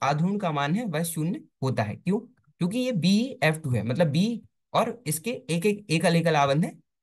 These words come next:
फ्लोरीन और फ्लोरीन के साथ, है ना। तो बी, एफ और एफ, तो ये हो गया बीईएफ़ टू। ऐसा इसलिए होता है कि इस अणु में दो समान आबंध द्विध्रुव विपरीत दिशा में होते हैं तथा एक दूसरे के प्रभाव को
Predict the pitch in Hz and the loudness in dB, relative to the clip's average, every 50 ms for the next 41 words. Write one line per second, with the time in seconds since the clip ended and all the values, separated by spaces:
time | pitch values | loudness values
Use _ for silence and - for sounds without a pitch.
0 | - 151 160 165 180 214 - - - - 180 175 180 165 139 123 110 107 104 104 | -4 0 0 0 0 -2 -4 -4 -2 -2 -2 0 0 0 0 0 -2 -2 -4 -6
1 | - - 120 143 165 214 180 123 127 131 123 147 190 247 320 - - _ _ - | -10 -10 -8 -6 -4 -4 -4 -4 -2 -2 -2 0 -2 -2 -4 -6 -14 _ _ 0
2 | 151 - - - - 107 95 92 - - - 131 135 147 160 160 202 185 151 151 | 0 0 -2 -4 -6 -6 -6 -6 -8 -8 -4 -2 0 0 0 0 0 0 0 0
3 | 147 151 208 - - 120 117 - - - 120 - - _ _ _ _ - - 165 | 0 -2 -4 -4 -6 -8 -8 -8 -10 -12 -14 -14 -16 _ _ _ _ 2 2 4
4 | 170 233 226 - - 170 175 220 233 240 202 175 - - 127 151 226 233 - - | 6 6 4 4 2 0 2 4 4 4 4 4 4 0 0 -2 -2 -4 -6 -2
5 | 180 190 208 226 - - _ _ _ _ _ - 214 254 254 - - 170 165 160 | -2 -2 -2 -2 -6 -14 _ _ _ _ _ -2 -2 0 0 2 2 4 4 4
6 | 156 156 185 247 220 151 127 139 190 233 240 240 - 151 147 147 160 202 226 - | 4 4 2 0 -2 -2 0 2 2 2 2 2 0 0 2 2 0 0 -2 0
7 | - 127 131 131 147 175 226 - - _ _ _ _ - 135 147 180 185 160 165 | 2 2 2 2 0 -2 -2 -6 -10 _ _ _ _ -6 -2 0 0 2 2 2
8 | 202 240 254 254 254 147 135 151 147 160 208 214 170 151 143 - 147 139 147 202 | 0 0 -2 -4 -6 -6 -4 -4 -2 -2 -2 -2 0 0 0 0 0 0 -2 -2
9 | 247 190 147 127 117 - - 101 98 117 - - _ _ _ - - 151 160 220 | -4 -4 -4 -4 -4 -4 -4 -6 -6 -8 -12 -18 _ _ _ -4 0 2 2 2
10 | 214 - - - 202 226 196 180 190 170 165 170 170 170 208 202 - 139 139 135 | 0 0 0 2 4 4 4 4 4 4 2 2 2 2 0 0 -2 -2 -2 -2
11 | 117 127 127 - 214 - - | -2 -2 0 0 -2 -2 -2